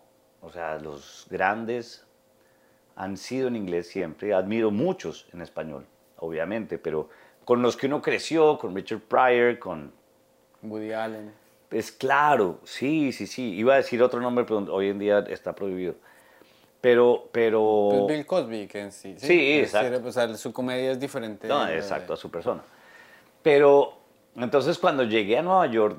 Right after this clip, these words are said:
Speaker 1: di, que me di esa oportunidad en la vida, y es, yo ya he hecho esto y esto y esto en Colombia,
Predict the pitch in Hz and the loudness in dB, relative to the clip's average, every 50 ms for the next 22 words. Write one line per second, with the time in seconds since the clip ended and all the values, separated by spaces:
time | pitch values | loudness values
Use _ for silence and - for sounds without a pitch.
0 | 101 92 110 98 87 - - 104 - 127 113 107 104 98 95 113 143 160 156 143 | -8 -10 -10 -10 -10 -12 -14 -6 -4 -4 -2 0 -2 -2 -2 -2 -2 0 2 2
1 | 139 131 - 135 131 131 131 127 127 127 - 110 104 - - 104 98 92 85 87 | 2 2 0 0 2 2 2 0 0 -2 -4 -6 -6 -6 -8 -10 -10 -8 -8 -8
2 | 92 104 104 101 95 98 95 80 71 - - _ _ _ _ _ _ 92 92 87 | -6 -6 -4 -6 -6 -6 -8 -10 -12 -16 -20 _ _ _ _ _ _ -10 -8 -8
3 | 80 76 - 80 85 95 92 95 90 98 101 101 101 104 - - 107 104 101 101 | -8 -8 -12 -10 -6 -4 -4 -2 0 0 2 2 0 0 -2 -4 -2 -2 -2 -2
4 | - - - 104 98 95 95 90 - - 92 92 95 92 90 - 101 98 92 95 | -4 -6 -6 -6 -6 -6 -6 -8 -8 -8 -6 -6 -6 -6 -8 -10 -12 -10 -8 -8
5 | 98 104 104 95 85 78 73 - | -6 -6 -6 -6 -8 -10 -12 -14